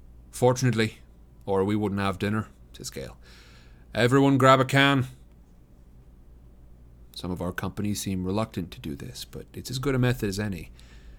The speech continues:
I'm really not in the mood to divvy up everything into eleven equal parts, factoring in age, body weight, physical output.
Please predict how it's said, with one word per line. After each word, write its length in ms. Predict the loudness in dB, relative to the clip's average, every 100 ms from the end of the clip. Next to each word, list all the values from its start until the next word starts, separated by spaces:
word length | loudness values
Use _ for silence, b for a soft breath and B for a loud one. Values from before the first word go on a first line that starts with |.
| b b -20 -20 -4
I'm 120 | 2 4
really 180 | 4
not 140 | 4 2
in 60 |
the 60 | 2
mood 200 | 0 -2
to 60 | -2
divvy 260 | -2 0
up 140 | -2 -2
everything 380 | -2 -2 -4
into 220 | -6 -4 -4
eleven 380 | -4 -4 -6
equal 320 | -6 -6 -6 -8
parts, 600 | 0 0 0 0 -2 -2
factoring 480 | -4 -6 -6 -8
in 140 | -6 -4
age, 460 | 2 2 2 -2 -4
body 280 | -6 -4 -4
weight, 340 | -2 -2 -2
physical 340 | -4 -4 -2
output. 440 | -2 -2 -4 -4